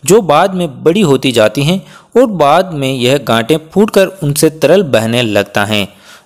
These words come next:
दोस्तों, पन्द्रह बीस दिन के बाद में पशु लंगड़ाने लगता है और दूध उत्पादन बिल्कुल घट जाता है, यानी दुधारू पशु अगर है तो, और गाभिन पशुओं में अबॉर्शन हो जाता है।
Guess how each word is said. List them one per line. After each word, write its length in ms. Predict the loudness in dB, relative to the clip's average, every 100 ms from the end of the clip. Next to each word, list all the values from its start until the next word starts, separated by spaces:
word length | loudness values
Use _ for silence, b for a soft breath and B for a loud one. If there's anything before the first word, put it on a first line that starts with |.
| 0
दोस्तों, 300 | 0 2 -2
पन्द्रह 400 | 0 -2 2 0
बीस 200 | 0 -4
दिन 200 | -2 -2
के 120 | -2
बाद 340 | 0 2 0 0
में 140 | -6 -4
पशु 280 | -2 -2 0
लंगड़ाने 560 | -2 0 0 0 0 0
लगता 320 | 0 0 0
है 220 | 2 0 -4 b b b b 0
और 180 | 2 2
दूध 280 | 0 0 0
उत्पादन 460 | -2 0 -2 0
बिल्कुल 420 | -4 -4 0 -2 0
घट 200 | -4 0
जाता 320 | 0 0 0
है, 120 | 0
यानी 180 | 0 -2
दुधारू 380 | -2 0 0 0
पशु 300 | -4 -2 -2
अगर 220 | 0 -2
है 200 | -2 -6
तो, 300 | -6 -4 -4 -4 B B B 0
और 460 | 2 2 -4 -20 -4
गाभिन 340 | 0 0 0 -2
पशुओं 380 | -2 -2 -2
में 180 | -2 -4
अबॉर्शन 520 | -4 -2 2 2 2 0
हो 280 | 0 0 0 -2
जाता 320 | -2 0 -2
है। 180 | -4 -4